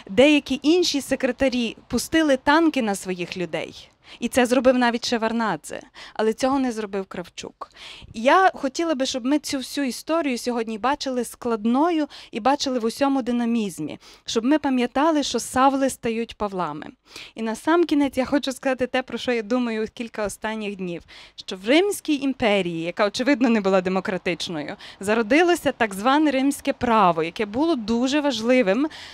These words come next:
базисом для майбутніх європейських країн і для їхніх юридичних систем досі є.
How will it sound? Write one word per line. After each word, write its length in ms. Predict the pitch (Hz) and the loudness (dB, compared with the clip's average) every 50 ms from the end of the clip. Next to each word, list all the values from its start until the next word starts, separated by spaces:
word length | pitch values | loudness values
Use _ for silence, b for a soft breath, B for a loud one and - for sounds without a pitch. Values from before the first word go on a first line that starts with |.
| B B - | B B -20
базисом 800 | 202 190 185 190 226 226 254 285 247 311 - - - 262 247 | -18 -8 2 4 6 8 8 6 6 2 0 0 0 -2 0
для 220 | 214 202 226 220 214 | 0 2 2 2 2
майбутніх 640 | 214 214 214 214 208 240 294 - 277 254 233 - | 2 2 0 0 0 -2 -2 -2 -2 -4 -2 -2
європейських 580 | 240 214 220 202 - 247 254 240 - - 226 214 | -2 -2 -2 -2 0 -2 -2 -2 -2 -4 -6 -6
країн 420 | - - 214 196 226 277 302 277 | -4 -4 -4 -2 0 0 0 0
і 60 | 254 | 0
для 120 | 208 208 208 | -2 -2 -4
їхніх 460 | 214 214 233 233 - 240 220 - - | -2 -4 -6 -4 -4 -4 -4 -4 -4
юридичних 500 | 226 208 214 208 226 - - 233 214 196 | -2 -2 0 0 0 -2 -2 -4 -6 -6
систем 400 | - 208 196 - - 247 247 233 | -8 -12 -8 -2 -2 0 0 0
досі 420 | 196 208 202 180 160 - - 180 | 2 2 2 2 0 -4 -10 -12
є. 140 | 175 156 165 | -12 -12 -12